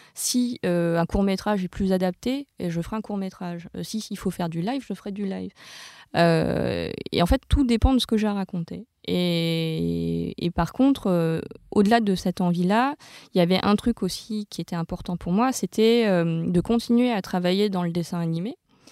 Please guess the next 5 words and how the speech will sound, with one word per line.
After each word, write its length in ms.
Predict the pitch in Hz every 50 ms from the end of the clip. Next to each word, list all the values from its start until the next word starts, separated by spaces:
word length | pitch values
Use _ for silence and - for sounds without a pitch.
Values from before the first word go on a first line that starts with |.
| - - - _ _ _ _ -
Euh, 500 | 165 170 170 170 170 165 165 160 160 160 - _ _ _ _ -
parce 280 | 208 180 - - -
que, 400 | - - - 262 269 277 285 285 - - _ - -
euh, 380 | 190 180 180 175 170 170 170 175
justement, 840 | 175 - - - - - 208 196 202 220 240 247 262 269 277 -